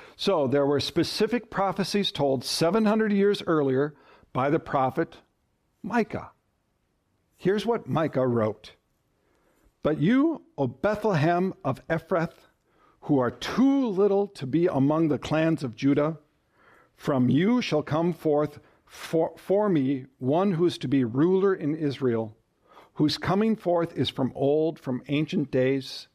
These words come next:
Therefore he shall give them up until the time when she who is in labor has given birth. Then the rest of his brothers shall return to the people of Israel,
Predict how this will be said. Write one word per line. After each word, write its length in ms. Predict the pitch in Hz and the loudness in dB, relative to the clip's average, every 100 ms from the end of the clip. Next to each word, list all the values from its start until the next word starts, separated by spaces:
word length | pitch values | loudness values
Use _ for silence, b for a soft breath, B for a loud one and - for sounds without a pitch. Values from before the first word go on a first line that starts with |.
| _ _ _ _ _ | _ _ _ _ _
Therefore 600 | - 135 151 156 156 156 | -6 0 0 0 0 0
he 160 | 127 131 | 0 -2
shall 180 | - 120 | 0 -2
give 300 | 110 165 170 | 0 -2 0
them 180 | 151 - | -2 0
up 220 | 151 151 | -4 -2
until 280 | 135 - 135 | -4 -2 -2
the 100 | 131 | -2
time 580 | - 127 147 156 175 151 B B B | -4 -4 0 0 0 -2 B B B
when 240 | 120 117 | -2 -2
she 400 | - - 160 196 | -2 -2 0 0
who 200 | 175 156 | 0 0
is 120 | 135 | 2
in 100 | 131 | 2
labor 480 | 120 135 135 165 160 - _ _ _ _ | 2 2 2 -2 -4 -16 _ _ _ _
has 200 | - 107 | -8 -8
given 280 | - 107 110 | -6 -4 -2
birth. 420 | 165 226 127 - _ _ _ _ _ _ _ _ _ _ _ - | 0 0 -2 -6 _ _ _ _ _ _ _ _ _ _ _ -4
Then 160 | 135 113 | -2 0
the 100 | 110 | 2
rest 340 | 127 170 - | 0 0 -2
of 80 | 170 | -2
his 160 | 185 | -2
brothers 360 | - 143 139 139 | 0 0 2 0
shall 140 | - | 0
return 540 | 113 110 - 135 143 143 | -2 -2 -2 -2 0 -2
to 80 | 127 | -4
the 100 | 123 | -8
people 440 | - 135 135 131 | -2 -2 0 0
of 100 | 123 | 0
Israel, 560 | 120 98 110 107 107 | -2 -2 -2 -2 -4